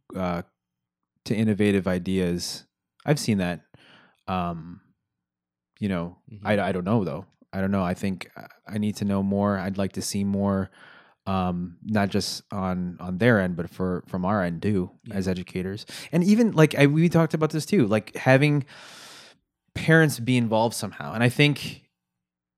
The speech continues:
Speaker 1: uh, what you're doing is such a great thing. The fact that you're involved in,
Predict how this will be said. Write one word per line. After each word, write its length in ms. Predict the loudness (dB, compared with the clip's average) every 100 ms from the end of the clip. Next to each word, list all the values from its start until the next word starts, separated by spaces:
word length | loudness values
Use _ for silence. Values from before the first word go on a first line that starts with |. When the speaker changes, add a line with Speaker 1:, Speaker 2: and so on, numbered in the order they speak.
| _
Speaker 1:
uh, 60 | -16 -16 -20 -20 _ -10
what 260 | 2 2
you're 200 | 6 4
doing 640 | 6 6 6 6 2 -4 -12 -4
is 140 | 0
such 140 | 2 2
a 60 |
great 260 | 2 2 2
thing. 460 | 2 2 2 -2
The 80 | -4
fact 220 | 2 2
that 80 | 2
you're 160 | 2 2
involved 680 | 0 4 6 6 4 2 -6
in, 440 | -2 0 0 -2